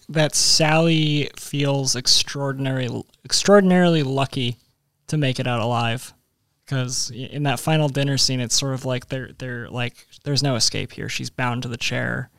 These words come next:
She's stuck here, and the rest of her life, however long it may be, the rest of the night, or maybe she lives in the basement for the next couple of years, like,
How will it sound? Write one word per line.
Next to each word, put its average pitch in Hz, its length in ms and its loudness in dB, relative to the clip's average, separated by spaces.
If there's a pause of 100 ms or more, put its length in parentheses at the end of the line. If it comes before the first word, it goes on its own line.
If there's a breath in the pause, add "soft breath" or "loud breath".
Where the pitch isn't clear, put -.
(300)
She's - 180 -4
stuck - 300 0
here, 127 500 -4
and 127 300 -4
the - 240 -8
rest 131 320 0
of 127 80 -6
her 131 160 -4
life, 127 640 -6 (260)
however 131 360 -4
long 127 220 -2
it 120 60 -4
may 123 140 -4
be, 131 180 -4
the 123 100 -4
rest 131 260 -2
of - 120 -10
the 131 80 -6
night, 131 500 -4
or 131 160 -6
maybe 127 240 -4
she 131 140 -2
lives 127 240 -4
in 120 60 -8
the 120 60 -8
basement 120 480 -2
for 127 120 -10
the 127 80 -4
next 123 240 -2
couple 127 240 -4
of 127 80 -2
years, 127 320 -2
like, 113 240 -4